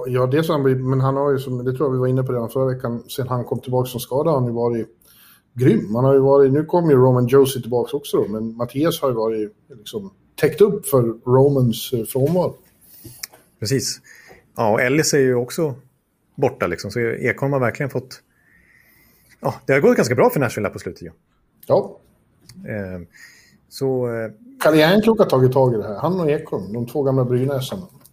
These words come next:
Speaker 2: Ja, precis. Järnkrok blev faktiskt utsedd till First Star of the Week förra veckan.
Speaker 1: Ja.
Speaker 2: Gjorde ju fyra poäng på Tampa, den rackaren. <laughs>
Speaker 1: Ja, oförskämt.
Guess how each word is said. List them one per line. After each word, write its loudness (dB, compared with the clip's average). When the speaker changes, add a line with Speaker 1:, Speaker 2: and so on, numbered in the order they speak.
Speaker 2:
Ja, 4
precis. -2
Järnkrok -4
blev -2
faktiskt -8
utsedd -6
till -6
First -2
Star 0
of -4
the -6
Week -6
förra -6
veckan. -14
Speaker 1:
Ja. -4
Speaker 2:
Gjorde -2
ju 2
fyra 0
poäng -2
på -4
Tampa, -4
den -4
rackaren. -10
<laughs> -4
Speaker 1:
Ja, -2
oförskämt. 0